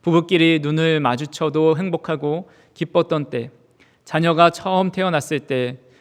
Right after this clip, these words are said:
그렇게 크게 울-, 울-, 우는 모습을 보고 행복했던 때, 또 기고, 또 뒤집고, 걷고, 옹알이를 하고 그런 모습을 보면서 참 소중한 그 아이의 존재 자체로 행복하고 기뻤을 때가 있습니다.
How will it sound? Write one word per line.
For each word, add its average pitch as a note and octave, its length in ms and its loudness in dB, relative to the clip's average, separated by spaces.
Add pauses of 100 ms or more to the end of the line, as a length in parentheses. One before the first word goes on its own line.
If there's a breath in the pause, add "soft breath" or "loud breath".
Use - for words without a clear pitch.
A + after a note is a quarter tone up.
(160 soft breath)
그렇게 F3 460 2
크게 - 280 0
울-, E3+ 280 0 (240)
울-, G3+ 380 -2
우는 G#3 260 0
모습을 D#3+ 420 -2
보고 C#3+ 220 -2
행복했던 C#3+ 560 -6
때, B2+ 240 -14 (520 soft breath)
또 D3+ 260 -4
기고, D#3+ 760 0
또 D#3+ 80 -8
뒤집고, E3+ 760 -2 (200 loud breath)
걷고, E3+ 540 -2
옹알이를 E3+ 420 0
하고 D3+ 360 -6 (280 soft breath)
그런 A3 200 4
모습을 F3 300 4
보면서 E3 760 0 (280 soft breath)
참 E3+ 140 -8
소중한 F#3+ 720 0
그 F3+ 440 -2 (240 loud breath)
아이의 D#3+ 360 0
존재 F3 300 0
자체로 C#3+ 560 -4
행복하고 D#3+ 520 -4
기뻤을 E3+ 480 -4
때가 A#2+ 280 -6
있습니다. A#2+ 440 -12